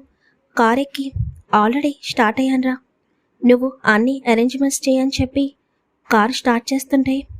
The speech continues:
కారు స్టార్ట్ అవ్వదు. ఏమైంది?" అని అర్జున్ మళ్ళీ కారు స్టే-, చేస్తుంటే అయినా కూడా కారు స్టార్ట్ అవ్వకపోవడం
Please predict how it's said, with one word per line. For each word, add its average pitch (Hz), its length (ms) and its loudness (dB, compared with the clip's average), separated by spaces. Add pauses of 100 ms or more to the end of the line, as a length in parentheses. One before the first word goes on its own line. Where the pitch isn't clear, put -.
(280)
కారు 247 380 0
స్టార్ట్ 240 320 -2
అవ్వదు. 262 260 -2 (1000)
ఏమైంది?" 277 460 2
అని 277 240 -2 (240)
అర్జున్ 214 360 0 (180)
మళ్ళీ 220 300 2
కారు 254 240 2
స్టే-, 262 340 -4 (360)
చేస్తుంటే 262 520 0 (460)
అయినా 214 320 2
కూడా 269 360 -2 (520)
కారు 254 400 0
స్టార్ట్ 240 460 0
అవ్వకపోవడం 262 600 0